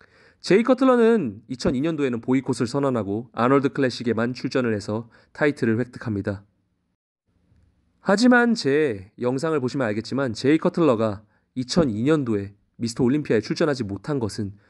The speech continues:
정말 바보 같은 행동이었습니다. 제이 커틀러는 아놀드 클래식을 우승하면서 미스터 올림피아 타이틀을 거머쥘 수 있는 기회를 얻었지만,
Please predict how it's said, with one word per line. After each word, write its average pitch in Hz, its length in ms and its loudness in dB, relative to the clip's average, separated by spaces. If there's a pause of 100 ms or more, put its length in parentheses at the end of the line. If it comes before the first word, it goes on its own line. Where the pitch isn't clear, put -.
(260)
정말 131 640 -2
바보 110 280 -4
같은 117 340 -2
행동이었습니다. 107 880 -4 (840)
제이 196 200 4
커틀러는 240 440 2
아놀드 170 340 2
클래식을 156 600 -2
우승하면서 113 880 -4
미스터 127 240 -2
올림피아 127 460 0
타이틀을 135 600 -4
거머쥘 117 360 -2
수 117 160 -10
있는 110 240 -2
기회를 117 260 -2
얻었지만, 117 640 -2